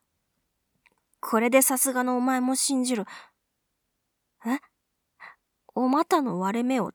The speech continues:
手で広げろ？な、なんでだよ。なんでここまで見て信じないんだよ、バカ。うん、うん。こ-、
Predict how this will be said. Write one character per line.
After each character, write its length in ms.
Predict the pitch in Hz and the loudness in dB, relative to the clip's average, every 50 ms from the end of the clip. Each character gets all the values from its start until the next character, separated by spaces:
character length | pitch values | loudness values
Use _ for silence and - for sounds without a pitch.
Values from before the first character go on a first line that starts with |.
| _ _ | _ _
手 160 | - 269 277 | -8 -6 -4
で 120 | - 262 | -4 -4
広 380 | - - - - 220 - 226 240 | -4 -2 -4 -4 -4 -4 -4 -6
げ 100 | 262 254 | -4 -2
ろ？ 120 | 285 311 - - - - - _ _ _ _ _ _ _ _ - - - 311 277 - - - - - - - | -2 -4 -4 -6 -12 -18 -20 _ _ _ _ _ _ _ _ -8 -4 -4 -2 -4 -4 -10 -16 -18 -18 -8 -4
な、 60 | 320 302 | -4 -2
な 200 | 294 277 277 427 | 0 0 0 6
ん 140 | 480 440 294 | 6 6 8
で 120 | 262 233 | 8 4
だ 180 | 220 233 226 233 | 2 0 0 0
よ。 120 | 240 247 262 262 262 226 233 - - _ _ - - - _ _ _ _ _ _ _ _ | 0 0 0 2 2 0 0 -4 -8 _ _ -20 -20 -20 _ _ _ _ _ _ _ _
な 180 | 277 277 269 311 | -8 -4 -2 -2
ん 120 | 359 330 | 0 0
で 80 | 254 226 | -2 -2
こ 160 | - - 214 | -2 -4 -2
こ 120 | - 269 | 0 0
ま 140 | 262 262 277 | 0 0 0
で 100 | 262 220 | -2 -2
見 140 | 185 226 247 | -2 -4 -4
て 120 | - - | -4 -4
信 280 | - - - - - 320 | -4 -4 -4 -4 -2 -2
じ 160 | - - 453 | 0 0 2
な 80 | 453 392 | 2 2
い 80 | 320 247 | 0 0
ん 40 | 240 | -2
だ 100 | - - | -6 -8
よ、 180 | - - - - _ - | -8 -10 -12 -12 _ 0
バ 160 | - - 240 | 0 0 2
カ。 200 | - - 233 - - - - - - - - - - - - - _ _ _ _ _ - - - 233 233 - - - - - - - - - - - - - - - - _ _ _ _ _ _ _ _ 466 - - _ _ _ _ _ _ _ _ - | 0 -2 -2 -2 -8 -16 -18 -18 -16 -16 -16 -18 -20 -20 -20 -20 _ _ _ _ _ -12 -8 -8 -6 -6 -8 -10 -14 -16 -18 -20 -18 -16 -16 -14 -14 -14 -16 -16 -18 -20 _ _ _ _ _ _ _ _ -2 -2 -2 _ _ _ _ _ _ _ _ -6
う 40 | 262 | -6
ん、 100 | 262 240 - - - - - - _ _ _ _ _ _ _ _ _ _ _ _ _ _ 294 | -6 -6 -8 -14 -20 -20 -20 -20 _ _ _ _ _ _ _ _ _ _ _ _ _ _ -6
う 20 | |
ん。 80 | 277 - - - - - - - - - - - _ _ _ _ _ | -6 -6 -8 -14 -14 -10 -10 -10 -10 -12 -16 -20 _ _ _ _ _
こ-、 140 | - - | -10 -10